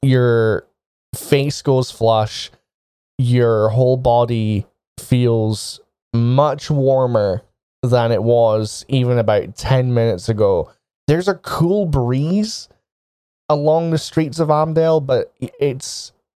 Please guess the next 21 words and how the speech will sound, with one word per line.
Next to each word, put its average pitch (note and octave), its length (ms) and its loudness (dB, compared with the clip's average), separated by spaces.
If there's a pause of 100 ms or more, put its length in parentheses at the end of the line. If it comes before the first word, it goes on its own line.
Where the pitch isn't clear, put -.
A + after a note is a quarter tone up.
(120)
it's D#3 300 -4
amplified C#3+ 720 0
more B2 400 2
because C3 380 0
of A#2 140 -2
the, A2 340 0
the C3 120 -6
potency A#2+ 680 -2
of A2 100 0
this A2 200 0
alcohol. A#2+ 600 0 (720)
You, D3 220 2
you C3 560 0
feel C#3+ 340 -2
your C3+ 100 0
fingertips C3+ 600 -2
beginning C3+ 400 0
to, B2+ 560 0 (640)
uh, G#2+ 400 2
to G#2+ 160 -4
tingle. C#3+ 840 0